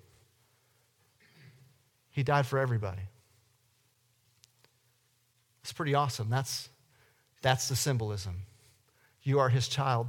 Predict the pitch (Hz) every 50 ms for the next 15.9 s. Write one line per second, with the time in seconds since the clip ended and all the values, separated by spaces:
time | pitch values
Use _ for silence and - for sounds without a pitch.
0 | 120 117 120 123 120 117 107 104 - - 113 120 110 107 104 127 123 117 123 110
1 | - 156 139 - - 139 123 110 - - 139 135 131 127 127 117 - - 127 117
2 | 107 101 98 98 - - _ - - - - - _ 143 139 135 127 127 120 127
3 | 117 - 117 123 120 113 104 95 95 - - _ _ - - - _ - 123 127
4 | 151 160 160 - 170 - - - - 202 190 143 120 107 101 104 101 110 113 110
5 | 107 101 107 120 127 139 139 147 143 127 120 113 104 107 98 95 117 113 104 101
6 | 110 - - _ _ - - - - - 135 123 - 190 180 - 208 202 - 190
7 | 180 160 156 170 165 - - - 139 120 120 127 120 143 147 165 175 165 180 165
8 | - - 143 - - 143 120 110 98 107 113 104 - - _ _ _ _ _ _
9 | _ _ _ _ - 127 120 127 147 156 156 156 147 131 - - - - - 127
10 | 120 151 156 160 160 156 - - 147 120 107 107 - - - - - _ _ _
11 | _ _ _ _ _ _ _ _ _ _ _ _ _ _ _ _ _ - 156 156
12 | 151 196 208 233 214 196 156 135 131 127 127 123 113 127 123 117 104 113 110 110
13 | 117 120 120 123 131 143 165 202 226 190 156 151 147 143 143 131 120 131 123 120
14 | 127 120 120 117 131 135 131 127 127 127 - 160 135 147 139 123 143 131 147 139
15 | - - 135 120 120 131 127 135 135 135 131 131 120 123 120 120 110 117